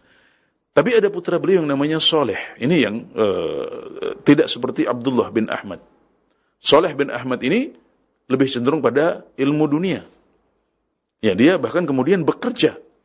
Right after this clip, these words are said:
untuk kemudian mencukupi kebutuhan saudaranya Abdullah.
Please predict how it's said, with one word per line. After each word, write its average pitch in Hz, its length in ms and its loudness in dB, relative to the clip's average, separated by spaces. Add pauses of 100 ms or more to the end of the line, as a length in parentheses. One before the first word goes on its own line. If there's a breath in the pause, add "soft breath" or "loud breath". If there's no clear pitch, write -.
(360)
untuk 139 240 -2
kemudian 135 400 0
mencukupi 151 480 -2
kebutuhan 139 480 0 (400)
saudaranya 156 640 2
Abdullah. 147 480 -4